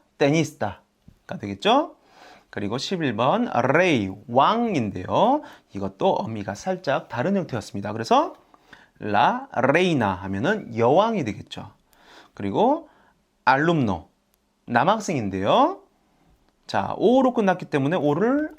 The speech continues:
A로 바꿔주면서 alumna 하면은 여학생이 됩니다. estudiante랑 똑같은 뜻이에요. 십삼 번, hombre 하면 남자. 그럼 여자는 mujer, 완전 다른 형태를 가지고 있었죠? 십사 번,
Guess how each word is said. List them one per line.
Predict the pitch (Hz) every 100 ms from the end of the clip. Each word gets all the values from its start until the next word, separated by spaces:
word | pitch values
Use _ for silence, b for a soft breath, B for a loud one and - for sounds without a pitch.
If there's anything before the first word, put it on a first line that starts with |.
| _
A로 | 135 165 226 233
바꿔주면서 | 196 165 135 117 - 226 247 -
alumna | 131 156 190 180 127 98
하면은 | 104 104 170 220 113
여학생이 | 107 120 196 - 185 123 117 175
됩니다. | 147 101 95 B B B
estudiante랑 | 123 143 143 233 220 196 190 104 113 190 262 247
똑같은 | 196 - - 143
뜻이에요. | 196 - 120 92 92 170 277 294 B B B B
십삼 | - 190 - 202
번, | 127 110 202 -
hombre | 185 220 156 104 95
하면 | 107 113 113
남자. | 117 127 117 104 120 214 294 -
그럼 | 156
여자는 | 165 202 302 453 - B B B B
mujer, | - 117 - 160 113 98 - _
완전 | - 104 104 135
다른 | - 104 147
형태를 | 135 120 120 113
가지고 | 104 101
있었죠? | - - 208 294 349 _ B B B B
십사 | - - 131 120
번, | 95 120 247 311